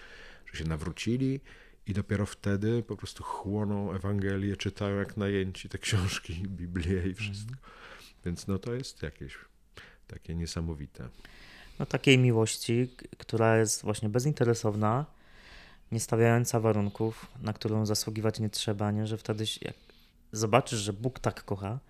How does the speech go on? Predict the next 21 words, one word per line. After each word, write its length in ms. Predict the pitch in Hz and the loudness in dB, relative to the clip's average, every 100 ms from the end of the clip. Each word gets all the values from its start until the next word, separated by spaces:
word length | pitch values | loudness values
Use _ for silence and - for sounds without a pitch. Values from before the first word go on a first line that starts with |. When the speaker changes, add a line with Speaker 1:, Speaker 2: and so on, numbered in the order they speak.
| - - - - - - | -20 -20 -20 -20 -12 -8
Speaker 2:
to 80 | |
wtedy 220 | - 107 117 | -2 0 0
chcesz 220 | - - | 0 0
w 20 | |
to 80 | 123 | -2
wchodzić, 560 | - 127 104 95 - - - - - - - | 0 2 2 -2 -10 -18 -20 -20 -20 -20 -10
Speaker 1:
Mhm. 300 | 90 85 87 - - | -8 -6 -8 -12 -4
Speaker 2:
nie? 280 | 101 110 135 | -2 0 -2
I, 120 | 110 | -6
i, 760 | 107 - - - - - 62 95 | -10 -10 -10 -8 -8 -8 -6 0
i 40 | |
nawet 300 | 113 117 117 | 4 6 6
jesteś 240 | 117 120 | 4 2
w 40 | - | 4
stanie 260 | 117 117 | 6 6
uwierzyć, 300 | 113 120 113 | 6 6 6
że 80 | 110 | 4
mogę 300 | 113 123 113 | 4 6 4
taki, 400 | - 113 - 110 | 4 0 0 2
jaki 300 | 107 104 - | 2 2 2
jestem, 440 | 104 104 - 104 | 0 0 -2 -2